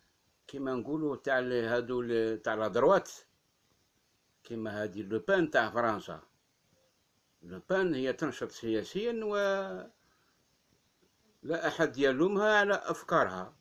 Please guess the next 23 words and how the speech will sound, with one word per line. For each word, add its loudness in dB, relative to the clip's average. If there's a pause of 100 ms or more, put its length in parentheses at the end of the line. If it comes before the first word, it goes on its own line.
(140)
وهي 0
التي 2
كانت -4
تطلب -2
طرد -4
الجزائريين -2
من 0
فرنسا، -10 (540)
طردهم 4 (720)
يعني 2
بعدما 2
عاشوا 0
يعني -4 (100)
سنوات -4
وسنوات. -8 (1200)
هاو 0
التطرف -2
يعني. -14 (100)
إذن 0
النظام 4
هو 4
يحذر 2
اليوم 0